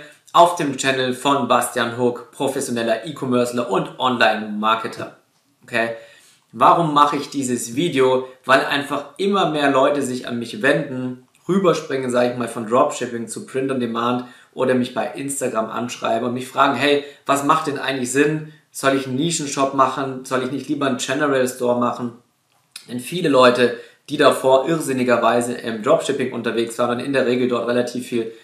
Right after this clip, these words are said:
Geld verbrannt haben, sind es gewohnt, dass sie einen General Store machen. Okay, General Store bedeutet, du hast einen allgemein gehaltenen Shop, in dem praktisch Produkte aus den unterschiedlichsten Nischen drin sind.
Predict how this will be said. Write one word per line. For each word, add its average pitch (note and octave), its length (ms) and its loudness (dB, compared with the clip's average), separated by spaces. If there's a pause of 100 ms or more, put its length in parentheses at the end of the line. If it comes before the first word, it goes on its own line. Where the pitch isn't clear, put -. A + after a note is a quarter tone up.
(180)
Geld - 220 -2
verbrannt C#3+ 540 2
haben, C3 380 2 (160)
sind G3+ 260 4
es - 120 -2
gewohnt, C#3 360 0
dass - 160 -2
sie C3+ 100 -6
einen B2+ 120 -4
General C#3 500 0
Store G#2 260 -6
machen. G#2 400 -8 (240)
Okay, C3 240 -2
General D3+ 360 0
Store B2 260 0
bedeutet, A#2+ 540 4 (240)
du A#2 100 -8
hast C#3+ 140 -2
einen B2 200 -2
allgemein A#2+ 600 -2
gehaltenen A#2 440 -2
Shop, - 380 2 (240)
in A#2+ 140 -8
dem C#3 200 2
praktisch B2 360 -4
Produkte E3+ 560 -2
aus - 140 -2
den B2 140 -4
unterschiedlichsten B2 840 -6
Nischen D#3+ 400 -4
drin G#2+ 220 -6
sind. D3+ 280 -2